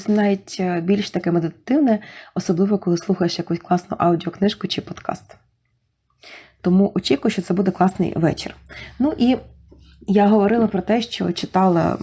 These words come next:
починала читати книжку Ротвеа одне за одним, і за два дні я її вже дочитала. Якщо перші сто сторінок мені було досить нудно, я так повільно рухалась текстом, але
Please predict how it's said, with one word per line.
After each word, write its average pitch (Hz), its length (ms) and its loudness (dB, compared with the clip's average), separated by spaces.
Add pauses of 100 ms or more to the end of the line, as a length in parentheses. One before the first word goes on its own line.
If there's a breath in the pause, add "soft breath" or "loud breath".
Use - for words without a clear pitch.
(100)
починала 185 400 0
читати - 280 -8
книжку 190 360 0
Ротвеа 180 500 0 (420 loud breath)
одне 196 240 6
за 180 140 4
одним, 277 440 2
і 226 340 2
за 190 100 2
два 170 160 0
дні 233 160 -4
я 214 60 2
її 185 140 4
вже 190 140 -2
дочитала. - 520 -4 (720 loud breath)
Якщо 202 220 2
перші 247 360 0
сто 208 200 2
сторінок 208 520 2
мені 190 200 8
було 185 180 4
досить 185 440 0
нудно, 247 440 4
я 190 140 4
так 180 140 -4
повільно 185 480 4
рухалась 175 420 0
текстом, 240 600 -2 (600 loud breath)
але 208 720 4